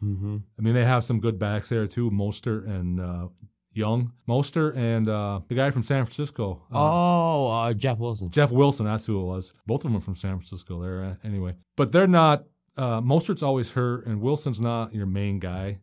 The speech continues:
Speaker 2: He's more, and Cook could be that main guy, catch passes out of the backfield, and he'd really, uh,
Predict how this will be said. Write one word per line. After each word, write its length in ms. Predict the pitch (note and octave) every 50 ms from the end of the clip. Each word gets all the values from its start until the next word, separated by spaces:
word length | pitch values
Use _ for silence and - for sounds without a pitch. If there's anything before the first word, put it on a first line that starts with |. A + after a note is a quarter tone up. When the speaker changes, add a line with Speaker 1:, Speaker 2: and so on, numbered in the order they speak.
| _
Speaker 2:
He's 160 | - A#2 A2 G2+
more, 300 | A2+ A2 G#2+ G#2 F#2+ - - _ _ _ - - -
and 300 | - A2+ G#2+ G2+ G2 F#2+ - _ _
Cook 320 | - - D#3 D3 D3+ -
could 160 | - C#3+ A#2+ G2+
be 100 | A2+ A2
that 340 | G#2+ G#2+ G2+ G#2 G2+ - _ _ _ -
main 280 | A#2+ A#2+ A#2+ A#2+ A#2+ A2
guy, 500 | A2 G#2 G#2 G#2 G#2+ G#2+ A2 A2 A2 G#2+
catch 240 | - A#2+ A2+ A2 -
passes 440 | - G#2+ G2+ G2+ G#2 - - G#2 F#2
out 100 | G#2 G#2
of 40 | G2+
the 60 | F#2+
backfield, 720 | F2 G2 F#2 F#2 F#2 - - - F#2+ F#2 F#2 F#2 F#2 F2+
and 180 | F2+ E2+ E2+ D#2+ - _
he'd 160 | - C3 B2 A#2+
really, 380 | C3 C3+ C3 B2 A#2 A2+ A2 G#2+
uh, 200 | G2+ G2 F#2+